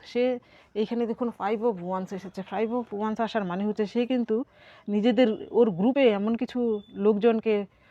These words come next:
ওর ফেভারে করে নেবে, সে কিন্তু আপনার বিরুদ্ধে চলে যাবে সেই লোকগুলো। এমন কিছু ঘটনা ঘটাতে পারে, তার ফলে কিন্তু আপনি দোষী প্রমাণিত হতে পারেন। কথায় আছে, "দশ চক্রে ভগবান ভূত"।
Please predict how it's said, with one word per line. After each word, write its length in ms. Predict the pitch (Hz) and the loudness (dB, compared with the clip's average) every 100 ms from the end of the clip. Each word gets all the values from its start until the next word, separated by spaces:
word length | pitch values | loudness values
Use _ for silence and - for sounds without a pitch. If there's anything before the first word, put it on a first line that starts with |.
| _ - | _ -6
ওর 140 | 202 | -6
ফেভারে 380 | 185 233 240 233 | 4 6 6 4
করে 220 | 226 202 | 4 2
নেবে, 240 | 185 190 254 | 0 -2 0
সে 340 | 214 196 190 | 0 0 -2
কিন্তু 360 | 190 202 202 277 - | -4 -4 -4 -6 -6
আপনার 300 | 185 202 214 | -6 -4 -2
বিরুদ্ধে 420 | 175 202 190 202 | 0 -2 0 -2
চলে 200 | 180 175 | -2 -2
যাবে 200 | 175 180 | -2 -2
সেই 220 | 214 202 | -2 -2
লোকগুলো। 520 | 175 170 - 185 233 277 _ _ _ | 0 -4 -4 -4 -4 -4 _ _ _
এমন 260 | - 196 220 | -10 -6 -6
কিছু 220 | 240 247 | -4 -6
ঘটনা 340 | 180 190 214 220 | -6 -8 -6 -6
ঘটাতে 360 | 185 185 180 | -6 -6 -6
পারে, 260 | 175 170 269 - _ _ _ _ | -8 -6 -8 -10 _ _ _ _
তার 160 | 196 196 | -4 -2
ফলে 240 | 214 208 | -2 -2
কিন্তু 320 | 208 208 285 - | -2 -4 -6 -6
আপনি 260 | 175 220 240 | -8 0 2
দোষী 280 | 196 226 254 | 2 2 0
প্রমাণিত 460 | 202 175 165 160 | -2 -4 -6 -10
হতে 260 | 165 175 165 | -12 -12 -12
পারেন। 260 | 156 160 160 _ _ _ _ _ | -12 -12 -16 _ _ _ _ _
কথায় 380 | 208 240 247 | 0 2 4
আছে, 220 | 254 285 269 | 4 4 2
"দশ 300 | 202 220 - | 2 0 -4
চক্রে 360 | 196 208 226 | -8 -4 -4
ভগবান 560 | 196 180 196 196 202 185 | -4 -4 -2 0 0 -4
ভূত"। 220 | 147 170 | -6 -10